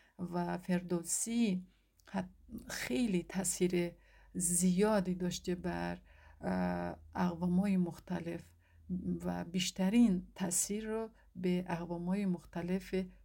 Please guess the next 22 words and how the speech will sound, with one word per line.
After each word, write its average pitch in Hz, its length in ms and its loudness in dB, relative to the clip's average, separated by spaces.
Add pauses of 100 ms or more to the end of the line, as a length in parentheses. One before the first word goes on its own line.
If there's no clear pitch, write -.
(120)
ترک 180 440 -2
داشته 180 500 -4 (440)
که، 185 400 4 (440)
اه، 175 440 0
هنوز 185 640 4
هم 175 200 -4
ما 185 460 2 (340)
جاهای 190 540 2
مختلف 180 880 0 (400)
ترجمه‌های 180 960 0 (180)
مختلف 175 760 2 (360)
ترکی 180 500 -4
رو 208 240 2 (480)
پیدا 180 400 4
می‌کنیم 214 720 0
و 180 320 2 (380)
مشاهده 180 720 0
می‌کنیم 190 520 4
که 185 320 2 (460)
چقدر 190 480 2
مردم 175 580 2
ترک 185 500 2